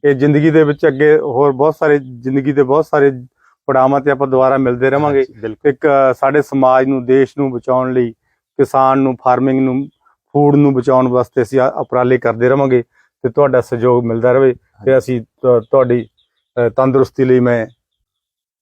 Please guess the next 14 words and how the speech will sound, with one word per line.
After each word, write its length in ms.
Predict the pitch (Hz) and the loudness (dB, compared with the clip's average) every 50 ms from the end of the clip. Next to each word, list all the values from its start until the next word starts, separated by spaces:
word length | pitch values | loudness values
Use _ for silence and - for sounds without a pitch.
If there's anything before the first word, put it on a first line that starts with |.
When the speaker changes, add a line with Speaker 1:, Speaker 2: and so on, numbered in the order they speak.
| _ _ _ _ _ _ - | _ _ _ _ _ _ -4
Speaker 1:
ਆਸ਼ਾ 260 | 131 127 - 147 139 117 | -4 -2 0 -2 -2 0
ਕਰਦਾ 320 | 135 123 117 120 131 127 | 0 -2 -2 -2 -4 -4
ਕਿ 200 | 123 - _ - | -6 -8 _ -4
Speaker 2:
ਹਾਂਜੀ। 160 | 113 131 - | -4 -4 -2
Speaker 1:
ਤੁਸੀਂ, 220 | 143 135 131 139 127 | -2 -4 -4 -4 -4
ਤੁਹਾਡਾ 300 | - 143 143 131 131 123 | -2 -2 0 0 0 -2
ਚੈਨਲ 440 | - - 131 127 135 131 127 127 123 _ _ _ _ _ _ _ _ - | 0 0 0 0 2 2 0 0 -2 _ _ _ _ _ _ _ _ -4
ਤੇ 60 | 135 | -4
ਤੁਸੀਂ 440 | 120 - 135 117 131 135 127 123 - - 143 | -4 -2 -4 -4 -4 -4 -6 -6 -10 -8 -4
ਲੰਮ-, 360 | 143 131 131 135 143 156 151 | -2 0 2 2 2 2 0
ਬਹੁਤ 300 | 131 127 131 147 165 165 139 - - - _ | 0 0 0 2 2 0 -2 -6 -18 -20 _
ਸਾਰੀਆਂ 300 | _ - 135 131 135 131 | _ -4 -2 0 0 -2
ਤਰੱਕੀਆਂ 400 | - - 123 - - 135 135 127 | -2 -4 -6 -6 -4 -4 -4 -2
ਕਰੋ 260 | - 131 123 127 123 | 0 0 -2 -2 -4